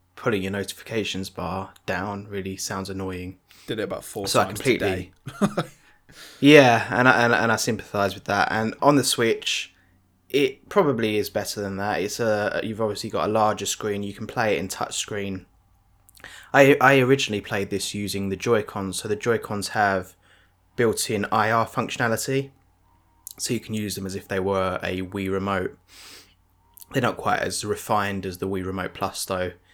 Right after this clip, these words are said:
Speaker 1: in my opinion.
Speaker 2: Whi-,
Speaker 1: But what
Speaker 2: whi-,
Speaker 1: happened
Speaker 2: which was
Speaker 1: was
Speaker 2: the Wii Remote Plus? 'Cause I don't know too much about the Wii.
Speaker 1: So the Wii Remote was the original one,
Speaker 2: Yeah,
Speaker 1: and the
Speaker 2: yeah.
Speaker 1: Wii, Wii Remote Plus was the one that kind of added a lot more precision to it.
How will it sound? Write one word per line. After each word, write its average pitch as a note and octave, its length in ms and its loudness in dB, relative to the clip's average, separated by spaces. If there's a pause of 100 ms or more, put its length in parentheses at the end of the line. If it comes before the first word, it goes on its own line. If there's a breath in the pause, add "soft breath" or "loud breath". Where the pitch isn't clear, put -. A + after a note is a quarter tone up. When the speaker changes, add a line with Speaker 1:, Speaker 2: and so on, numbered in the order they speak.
(160 soft breath)
Speaker 1:
in G2 100 -6
my F#2+ 200 -2
opinion. F2+ 540 -8 (1040)
Speaker 2:
Whi-, D3+ 140 2
Speaker 1:
But C3 80 6
what C3 140 8
Speaker 2:
whi-, C#3 100 6
Speaker 1:
happened C#3 180 6
Speaker 2:
which - 120 -6
was D#3 200 2
Speaker 1:
was D3+ 100 0
Speaker 2:
the D3 80 2
Wii C#3 60 0
Remote C3+ 340 -2
Plus? - 640 -4 (100)
'Cause - 100 -6
I B2+ 60 0
don't B2+ 140 0
know A#2 100 -4
too A#2 180 -6
much A2 180 -8
about G2+ 180 -4
the F#2+ 60 -10
Wii. G2+ 260 -6 (800)
Speaker 1:
So C#3 280 4
the C#3 100 8
Wii C#3+ 220 8
Remote A#2 280 6
was G2+ 160 2
the G#2 100 0
original G#2 400 -2
one, G2 200 0
Speaker 2:
Yeah, G#2 200 2
Speaker 1:
and G2 120 2
the G2+ 40 0
Speaker 2:
yeah. G#2 80 -2
Speaker 1:
Wii, - 40 -20 (180)
Wii G2+ 40 -4
Remote G2+ 320 -2
Plus G#2 320 0
was F#2+ 140 -10
the G#2 60 -6
one G#2 180 -2
that - 180 -8
kind G#2 300 -2
of F#2+ 160 -10 (240)
added G2+ 320 2 (420)
a A2+ 80 4
lot B2 380 2
more G#2+ 180 -4
precision F#2+ 640 -6
to F#2 160 -6
it. F2+ 220 -8